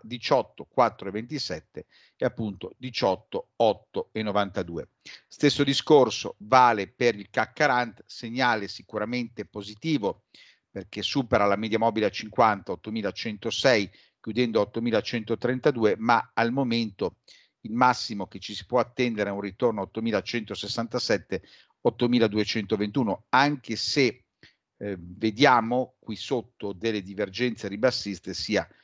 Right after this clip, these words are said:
su M A C D che R S I, per cui da domani, con nuovamente gli americani aperti, avremo sicuramente delle conferme in merito. Anche l'Eurostoxx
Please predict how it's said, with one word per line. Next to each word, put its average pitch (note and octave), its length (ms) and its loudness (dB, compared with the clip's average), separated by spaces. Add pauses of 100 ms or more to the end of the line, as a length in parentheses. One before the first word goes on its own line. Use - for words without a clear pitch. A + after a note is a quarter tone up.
(140)
su - 200 0
M A2 120 2
A G#2+ 120 4
C - 160 -4
D G#2 200 -6
che - 360 0
R G#2 320 2
S - 160 -6
I, F#2+ 160 -4
per G2+ 180 -4
cui A2+ 260 -2 (240)
da B2+ 140 4
domani, A2+ 540 2
con A#2 260 2 (160)
nuovamente A2 480 0
gli G2 60 0
americani A2+ 480 0
aperti, G2 440 0 (1160)
avremo G2 460 -2 (320)
sicuramente A#2 640 2
delle A2+ 240 0
conferme G2 720 -4
in A2 160 -4
merito. F2 440 -4 (1160)
Anche D#3 320 4
l'Eurostoxx A2+ 800 2